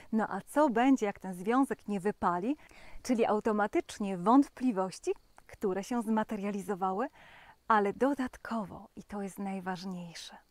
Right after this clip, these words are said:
utrzymywanie tego starego, tych poprzednich związków przy życiu, pielęgnowanie ich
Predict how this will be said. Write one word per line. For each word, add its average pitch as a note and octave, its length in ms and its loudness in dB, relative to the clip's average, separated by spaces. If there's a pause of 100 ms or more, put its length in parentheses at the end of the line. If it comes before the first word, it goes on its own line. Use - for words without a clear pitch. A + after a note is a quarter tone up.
(1040)
utrzymywanie A#3 1080 2
tego F#3+ 280 -2
starego, G3 800 0
tych - 240 -14
poprzednich A3 840 0
związków F#3+ 840 -4 (360)
przy - 320 4
życiu, F#3 520 -4 (380)
pielęgnowanie A3 1120 2
ich - 420 -10